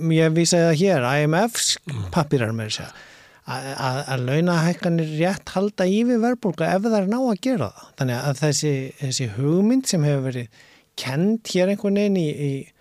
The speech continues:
Speaker 1: í hagfræðideildinni sem að seðlabankastjórinn stýrði nú áður en hann fór í þetta djobb, að,
Speaker 2: Mm.
Speaker 1: að,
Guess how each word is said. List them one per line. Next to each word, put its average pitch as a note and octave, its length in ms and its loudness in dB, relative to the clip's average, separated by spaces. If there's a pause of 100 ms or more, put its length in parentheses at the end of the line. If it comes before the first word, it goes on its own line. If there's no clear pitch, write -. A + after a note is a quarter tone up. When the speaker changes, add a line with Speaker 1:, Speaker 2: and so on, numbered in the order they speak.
(420)
Speaker 1:
í C3+ 180 -2
hagfræðideildinni F3 840 2
sem G#3 180 0
að D#3 280 0
seðlabankastjórinn D#3 600 -2
stýrði C3+ 320 -2
nú C3+ 160 -4
áður D3 260 0
en C#3 60 -4
hann C#3 160 -4
fór C#3+ 160 -4
í C#3 60 -4
þetta B2+ 220 -8
djobb, - 240 -14
að, C#3+ 80 -6
Speaker 2:
Mm. C#3+ 240 -4
Speaker 1:
að, D3 240 -8